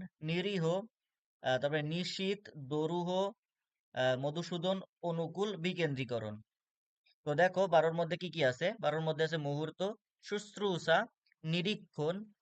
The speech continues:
নিরীহ, নিশীথ, দরুহ, মধুসূদন,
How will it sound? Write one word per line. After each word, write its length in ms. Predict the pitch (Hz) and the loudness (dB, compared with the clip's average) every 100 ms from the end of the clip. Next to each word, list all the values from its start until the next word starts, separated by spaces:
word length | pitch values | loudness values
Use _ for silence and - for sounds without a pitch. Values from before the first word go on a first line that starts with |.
| _ | _
নিরীহ, 720 | 151 160 175 202 175 156 185 247 _ _ _ | -2 0 0 0 0 0 0 -4 _ _ _
নিশীথ, 640 | 147 185 185 185 190 202 - _ | -2 -2 -2 -2 -4 -4 -16 _
দরুহ, 720 | 147 131 156 160 180 185 226 226 _ _ 143 | -14 -2 0 2 0 0 0 -2 _ _ -4
মধুসূদন, 640 | 147 170 170 180 190 220 | -2 -2 -2 -2 0 -2